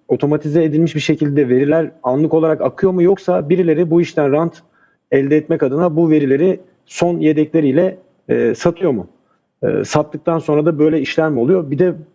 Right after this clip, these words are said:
böyle bir perspektif var. Bunu da hatırlatmak istiyorum. E, olayın aslında sadece bu verilerin sızdırılması boyutuyla değil, aslında ulusal güvenlik tarafından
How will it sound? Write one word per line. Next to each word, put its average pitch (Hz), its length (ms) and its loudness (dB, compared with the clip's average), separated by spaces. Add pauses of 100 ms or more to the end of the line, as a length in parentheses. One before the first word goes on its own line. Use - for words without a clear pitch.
(140)
böyle 165 160 2
bir 147 80 -4
perspektif - 580 -6
var. 180 160 0
Bunu 151 160 -2
da 170 240 0
hatırlatmak 143 520 -2
istiyorum. 135 360 -2 (840)
E, 113 40 0 (1160)
olayın 165 280 2
aslında 185 580 0 (120)
sadece 170 540 -2
bu 170 180 0
verilerin 165 340 2
sızdırılması 170 640 0
boyutuyla 170 400 0
değil, 180 180 0
aslında 156 260 -2
ulusal 156 440 0
güvenlik 165 320 0
tarafından 160 640 0